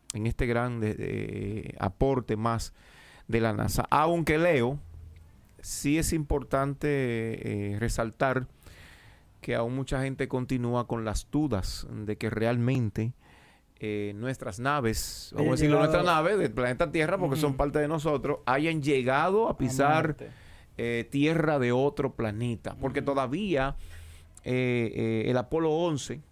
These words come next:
Speaker 1: ¿m? con Neil Armstrong y un grupo más, eh, muchos lo tienen en duda. Y hasta han dicho que se crearon, eh, unos chroma key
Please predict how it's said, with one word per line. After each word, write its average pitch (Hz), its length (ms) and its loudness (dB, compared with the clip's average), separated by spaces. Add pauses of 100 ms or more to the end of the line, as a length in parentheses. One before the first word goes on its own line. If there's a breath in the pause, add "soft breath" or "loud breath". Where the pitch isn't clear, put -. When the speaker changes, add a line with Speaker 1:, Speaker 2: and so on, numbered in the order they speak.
(420)
Speaker 1:
¿m? 156 260 -4
con 117 160 -4
Neil 135 240 -2
Armstrong 131 500 0
y 117 140 0
un 127 140 0
grupo 131 280 0
más, 131 460 -4 (560 soft breath)
eh, 117 260 -2
muchos 147 340 -2
lo 135 120 -2
tienen 135 360 -6
en 113 200 -8
duda. 104 380 -4 (180)
Y - 80 -2
hasta 110 400 -2
han 143 120 -4
dicho 131 380 -4
que 107 320 -2
se 110 160 -4
crearon, 120 580 0
eh, 113 140 2
unos 120 320 -2
chroma 117 380 0
key 139 240 0